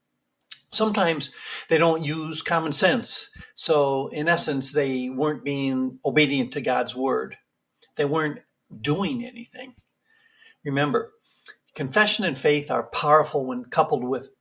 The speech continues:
doing the word of God. It's so important to have the doing. Over the years, I've seen some people miss it in the,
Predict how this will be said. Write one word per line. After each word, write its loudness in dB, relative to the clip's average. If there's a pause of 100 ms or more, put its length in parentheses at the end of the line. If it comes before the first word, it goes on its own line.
doing -2
the -6
word -2
of -4
God. -2 (560)
It's 0
so 2
important 4 (380)
to -10
have -8
the -6
doing. 2 (540)
Over 4
the 4
years, 4
I've 2
seen -2
some -8
people -10
miss -4
it -6
in -4
the, -8